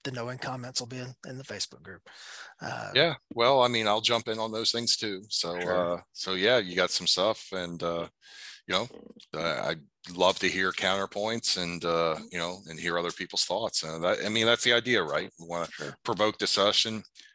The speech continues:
Speaker 2: provoke some critical thinking, and,
Speaker 1: Mm-hmm.
Speaker 2: uh, really critically think about, uh, what, what kind of recommendations us as the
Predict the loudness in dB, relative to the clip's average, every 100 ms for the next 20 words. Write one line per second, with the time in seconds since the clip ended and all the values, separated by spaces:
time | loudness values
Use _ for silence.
0 | _ -12 -4 -4 0 0 0 -2 -2 -2
1 | -4 -2 -2 -2 -4 -6 -6 -4 -2 -2
2 | -4 -4 -2 -2 -4 -12 -18 -16 -18 -20
3 | _ -4 -2 -2 -2 -2 -2 -4 -6 -6
4 | -6 -6 -4 -4 -4 -4 -4 -6 -8 -12
5 | -12 _ -10 0 0 4 2 2 -2 0
6 | 2 2 0 0 -2 0 0 0 -2 -4
7 | -4 -4 -4 -6